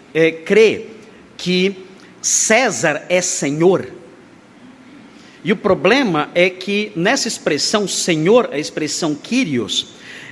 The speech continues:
estava envolvida não somente a noção de poder político, de chefia política.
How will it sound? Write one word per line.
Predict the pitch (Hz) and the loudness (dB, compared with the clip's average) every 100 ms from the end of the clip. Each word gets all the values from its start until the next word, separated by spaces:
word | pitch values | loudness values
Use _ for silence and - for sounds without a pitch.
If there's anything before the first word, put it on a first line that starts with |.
| - | -8
estava | 180 175 226 247 233 | -4 -2 0 0 0
envolvida | 208 180 151 202 190 185 | -2 -2 0 -2 0 0
não | 247 370 | 0 -2
somente | - - 226 170 202 254 - | -4 -2 -2 0 -2 -4 -2
a | 185 | -2
noção | 160 - - 214 247 147 90 - - - - - - | -2 -4 -4 -2 -2 -6 -10 -18 -20 -20 -20 -20 -20
de | 151 151 202 208 240 302 - - - | -10 -2 0 0 -2 -8 -20 -20 -2
poder | 226 196 190 214 | 2 4 2 2
político, | - 214 214 214 - - 214 | 0 0 0 -4 -10 -12 -8
de | 165 | -4
chefia | - 202 - 208 220 | 0 0 -2 -2 -2
política. | 214 214 208 208 - - | 0 -2 -2 -8 -16 -18